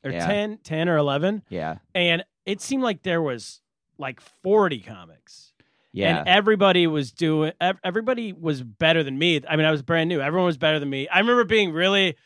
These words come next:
Speaker 1: uh,
Speaker 2: Mm.
Speaker 1: almost, like, nervous to perform there.
Speaker 2: Yeah.
Speaker 1: So I was like,
Speaker 2: Oh,
Speaker 1: "Wow,
Speaker 2: I
Speaker 1: these
Speaker 2: was
Speaker 1: people are all pros."
Speaker 2: Yeah, I was nervous. I
Speaker 1: And so
Speaker 2: remember that.
Speaker 1: why? 'Cause in Shanghai, the trajectory, and I think Beijing as well,
Speaker 2: Mm.
Speaker 1: went up.
Speaker 2: Mm.
Speaker 1: Meaning, like,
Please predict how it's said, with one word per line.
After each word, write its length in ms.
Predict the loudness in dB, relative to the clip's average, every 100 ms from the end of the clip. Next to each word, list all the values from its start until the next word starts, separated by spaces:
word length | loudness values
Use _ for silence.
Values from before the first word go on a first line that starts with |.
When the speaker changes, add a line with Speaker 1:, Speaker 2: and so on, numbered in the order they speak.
| _ -8
Speaker 1:
uh, 60 | -2
Speaker 2:
Mm. 60 | 0
Speaker 1:
almost, 200 | 0 -2
like, 100 | -2
nervous 360 | 0 0 -2 -8
to 80 |
perform 420 | -12 -8 -2 -2 -2
there. 260 | -4 -6 -2
Speaker 2:
Yeah. 220 | 0 0
Speaker 1:
So 40 |
I 20 | -2
was 100 | -4
like, 100 | 4
Speaker 2:
Oh, 60 |
Speaker 1:
"Wow, 140 | 6 8
Speaker 2:
I 80 | 6
Speaker 1:
these 80 | 2
Speaker 2:
was 60 |
Speaker 1:
people 200 | -2 0
are 100 | 2
all 140 | 2 0
pros." 560 | -2 -2 0 -4 -4
Speaker 2:
Yeah, 180 | -2 0
I 60 | 0
was 140 | -2
nervous. 400 | -8 -10 -12 -16 -8
I 40 |
Speaker 1:
And 120 | -6 -2
so 140 | -2
Speaker 2:
remember 100 | -2
that. 60 | 0
Speaker 1:
why? 380 | 2 2 0 -6 -4
'Cause 200 | -2 -2
in 140 | -6
Shanghai, 800 | -6 -10 -8 -6 -4 -2 -4 -6
the 120 | -10
trajectory, 640 | -10 -8 -4 -6 -6 -8 -8
and 100 | -4
I 100 | -4
think 200 | -4 -10
Beijing 360 | -6 -6 -6 -8
as 100 | -6
well, 320 | -4 -4 -6 _
Speaker 2:
Mm. 160 | -6 -4
Speaker 1:
went 160 | -4 -6 _
up. 380 | -2 -2 -2 -12 -18 _ -12
Speaker 2:
Mm. 100 | -4
Speaker 1:
Meaning, 320 | 0 0 0 0
like, 340 | 0 0